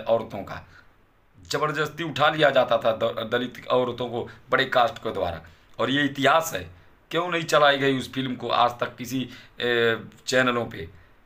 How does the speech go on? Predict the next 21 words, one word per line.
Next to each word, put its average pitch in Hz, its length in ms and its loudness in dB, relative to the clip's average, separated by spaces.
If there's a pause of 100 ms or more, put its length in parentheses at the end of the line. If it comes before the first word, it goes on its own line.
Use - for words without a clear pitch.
(400)
क्योंकि 127 380 -6
ऊपर 135 320 2
से 131 160 -2
लेके 156 300 0
नीचे 139 340 -2
तक 143 220 -2
इनका 117 240 -4
दबदबा 135 520 4
है, 160 80 6
और 117 300 0
इस 135 160 -6 (120)
दबदबा 160 400 4
को 185 240 -4 (300)
हमको 117 340 -2
और 127 200 6
आपको 131 580 2
अब 117 140 -2
समय 139 420 2
आ 104 120 4
गया 98 220 0
है 139 180 2